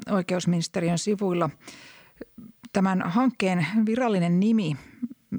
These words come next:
mi-, millä nimellä hakemalla sen sieltä voi löytää, niin on sellainen kuin yleisen tietosuoja-asetuksen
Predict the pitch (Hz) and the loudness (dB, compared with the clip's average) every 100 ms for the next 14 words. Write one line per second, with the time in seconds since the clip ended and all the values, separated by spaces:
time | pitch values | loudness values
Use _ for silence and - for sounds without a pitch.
0 | - 180 175 180 185 190 190 180 175 196 | -2 0 0 0 0 2 2 2 0 0
1 | 214 190 165 160 185 175 175 180 175 180 | 0 0 0 0 -2 -2 -2 0 0 2
2 | 202 185 160 156 165 170 196 180 170 165 | 0 0 -2 0 0 0 0 0 0 0
3 | 170 180 - - - 220 220 196 170 160 | 0 0 -4 -14 -2 0 2 0 0 0
4 | 196 196 185 - 165 156 - 160 170 160 | 2 2 0 0 0 0 0 0 -2 -2
5 | - 170 165 | -4 0 0